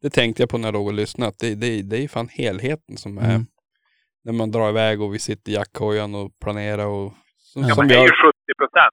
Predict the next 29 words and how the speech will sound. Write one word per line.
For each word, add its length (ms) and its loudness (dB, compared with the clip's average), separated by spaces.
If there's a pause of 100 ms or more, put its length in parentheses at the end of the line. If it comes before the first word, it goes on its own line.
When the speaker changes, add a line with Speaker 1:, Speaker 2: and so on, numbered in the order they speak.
Speaker 1:
Ja, 100 0
men 100 6
det 80 8
är 80 6
ju 80 4
det. 160 0 (160)
Sitta 180 0
och 60 -6
Speaker 3:
Alltså, 220 2
Speaker 1:
titta 120 2
på 120 -4
kartor 480 4
Speaker 2:
ja. 140 6
Speaker 1:
och 60 0 (440)
peka 320 0
med 160 -6
patroner 480 -4
vart 200 -6
vi 60 -10
ska 160 -4
gå 280 -2
och 60 -2
bla, 160 0
bla. 100 0 (500)
Speaker 2:
Ja. 140 0
Speaker 3:
Precis. 200 -8 (600)
Speaker 1:
Hade 220 2
jag 60 4
bara 100 2